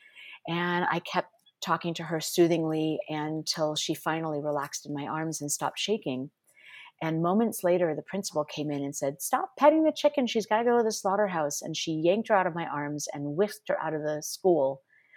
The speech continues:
And I was standing there in my little yell-, my little eleven-year-old brain trying to figure out, "What is she talking about?" And that's when it hit me like a punch in the face. Oh my God, that's chicken and rice.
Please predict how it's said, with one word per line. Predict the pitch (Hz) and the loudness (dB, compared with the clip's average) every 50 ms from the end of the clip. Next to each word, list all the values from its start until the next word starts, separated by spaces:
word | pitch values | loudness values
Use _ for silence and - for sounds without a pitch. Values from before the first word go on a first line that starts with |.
| - - - - - _ - | -20 -20 -20 -20 -8 _ -2
And | 185 180 185 185 - | 0 0 0 0 0
I | - 185 | 0 2
was | 180 175 - | 2 0 0
standing | - - - 220 214 240 277 311 262 202 | -2 0 2 2 4 4 4 4 4 4
there | 170 160 156 147 143 | 2 2 0 0 -2
in | - 160 160 | -2 -4 -4
my | 156 160 | -2 -2
little | 156 170 196 220 214 180 143 143 147 | 0 2 2 2 2 0 -2 0 2
yell-, | 160 170 185 196 190 - - - | 4 4 4 4 2 0 -2 -4
my | 175 165 160 160 | -4 -2 -2 0
little | 156 165 202 214 220 208 | 0 2 2 2 2 2
eleven-year-old | 180 156 165 170 175 185 175 165 160 151 147 143 - | 2 2 2 2 2 0 0 0 0 0 -2 -2 -2
brain | - 147 160 175 170 151 | 0 0 0 0 -2 -4
trying | 139 - 156 147 | -6 -6 -6 -6
to | 147 147 - | -6 -8 -8
figure | 170 170 156 147 | -8 -4 -2 -2
out, | 139 143 - - 170 - | -2 -2 -4 -8 -10 -8
"What | 220 233 - | -8 -6 -6
is | - - | -6 -8
she | - - - | -8 -8 -8
talking | - - - 202 220 - 208 180 | -8 -8 -6 -6 -6 -6 -6 -6
about?" | 151 151 143 139 139 139 - _ _ - - - - - - - - | -4 -2 -2 0 0 -2 -4 _ _ -20 -20 -20 -20 -20 -16 -10 -6
And | 170 175 170 160 | -2 -2 0 0
that's | 175 175 202 - - - - | 0 0 0 -2 -4 -6 -6
when | 185 165 143 | -4 -4 -4
it | 135 - - - - | -4 -6 -6 -4 -2
hit | - 254 - | -2 -2 0
me | - 143 135 135 131 139 - - | 0 -2 -2 -2 -4 -6 -6 -4
like | 156 156 151 - - 622 | -2 -2 0 0 0 0
a | 147 139 139 - _ _ _ _ _ _ _ _ _ _ _ _ _ _ _ - | 0 -2 -4 -6 _ _ _ _ _ _ _ _ _ _ _ _ _ _ _ -6
punch | - 214 226 220 - - | -2 0 0 0 0 0
in | 156 143 | -2 -4
the | 147 | -4
face. | - - 214 214 175 127 131 143 - - - - - _ - - - _ _ _ _ _ _ _ - - _ - - | 0 2 4 4 4 4 0 -2 -4 -6 -6 -8 -10 _ -20 -20 -20 _ _ _ _ _ _ _ -20 -20 _ 2 4
Oh | 180 220 | 6 6
my | 220 196 180 165 | 6 4 2 4
God, | 208 214 214 185 147 - | 4 4 4 2 2 2
that's | - 160 165 - - - - - - - - - | 2 2 2 2 0 -4 -6 -6 -6 -6 -6 -6
chicken | - - 190 - 180 156 | -4 -4 -2 -2 -2 -4
and | 143 135 | -2 -2
rice. | 147 202 262 - - - - - - - - - | -2 -2 -2 -2 -4 -6 -8 -8 -8 -8 -10 -12